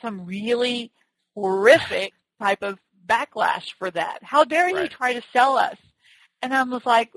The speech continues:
Speaker 1: and I had the exact same reaction. And then I started
Speaker 2: <laughs>
Speaker 1: realizing, well, I did it to myself.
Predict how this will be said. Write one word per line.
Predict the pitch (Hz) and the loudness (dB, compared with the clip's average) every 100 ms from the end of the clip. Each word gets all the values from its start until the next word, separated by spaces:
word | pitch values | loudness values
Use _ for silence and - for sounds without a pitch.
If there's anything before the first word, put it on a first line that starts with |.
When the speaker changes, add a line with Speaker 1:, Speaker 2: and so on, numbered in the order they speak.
| - | -6
Speaker 1:
and | 220 | -2
I | 202 202 | 2 4
had | 226 | 2
the | 190 | 0
exact | 180 185 - | 0 0 0
same | 190 180 175 | -4 -6 -6
reaction. | 175 175 208 - | 0 2 2 -4
And | 180 180 | -6 -4
then | 196 | 0
I | 196 | 0
started | - 196 185 | 0 -2 0
Speaker 2:
<laughs> | |
Speaker 1:
realizing, | 202 226 196 175 175 175 175 _ _ _ | 0 4 4 2 -2 -8 -10 _ _ _
well, | 226 262 | 4 6
I | 339 | 6
did | 480 508 | 2 0
it | 320 | -2
to | 254 | -8
myself. | 202 180 - 220 233 - | -6 -8 -2 0 0 -2